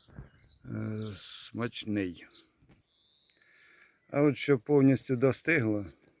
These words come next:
і вже продегустували з дружиною сьогодні, це Маякот. Отакий французький гарнесенький сорт,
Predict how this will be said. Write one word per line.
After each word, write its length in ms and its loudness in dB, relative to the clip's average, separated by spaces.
і 80 -10
вже 180 0
продегустували 1700 -2
з 60 -16
дружиною 680 -2
сьогодні, 560 -4
це 160 -2
Маякот. 680 2
Отакий 380 -8
французький 760 -4
гарнесенький 800 -4
сорт, 320 -6